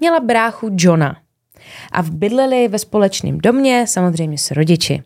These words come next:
A oni bydleli na stejné ulici, jako bydlela Kerry. A ta její rodina tam teda pořád zůstala a bydlí tam. No a toho druhého září do té rodiny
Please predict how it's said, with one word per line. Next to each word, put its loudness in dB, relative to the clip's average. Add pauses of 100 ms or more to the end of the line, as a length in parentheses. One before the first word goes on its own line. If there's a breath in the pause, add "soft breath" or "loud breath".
(680 loud breath)
A 0 (1300)
oni 2
bydleli 0
na 0
stejné 0
ulici, -2
jako -4
bydlela -2
Kerry. -4 (180)
A -4 (220)
ta -2
její 2
rodina 0
tam -2
teda 0
pořád 0
zůstala -2
a -6
bydlí -2
tam. -8 (800 loud breath)
No 0 (400)
a 0 (120)
toho 2
druhého 2
září 2
do 0
té 0
rodiny 2